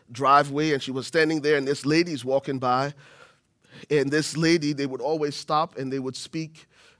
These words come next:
uh, uh, Gribble, which is my mom's ethnic tongue. And, um, unfortunately, in Liberian culture,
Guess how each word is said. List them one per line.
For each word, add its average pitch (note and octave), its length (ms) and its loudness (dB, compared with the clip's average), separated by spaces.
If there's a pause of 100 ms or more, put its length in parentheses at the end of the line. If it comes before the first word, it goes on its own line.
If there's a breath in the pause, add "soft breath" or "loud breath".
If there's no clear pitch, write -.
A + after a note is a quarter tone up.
uh, B2 360 -6 (400)
uh, A#2+ 200 -10
Gribble, D#3 460 -4 (120)
which C#3 240 -6
is C3+ 160 -4
my B2+ 140 0
mom's C3 520 -2 (340 loud breath)
ethnic D3 400 -2
tongue. E3 360 -6 (960 soft breath)
And, C3 460 -2 (500 loud breath)
um, A#2 540 -6 (160)
unfortunately, D#3 760 0
in D#3 100 0
Liberian C#3+ 520 0
culture, E3 420 -4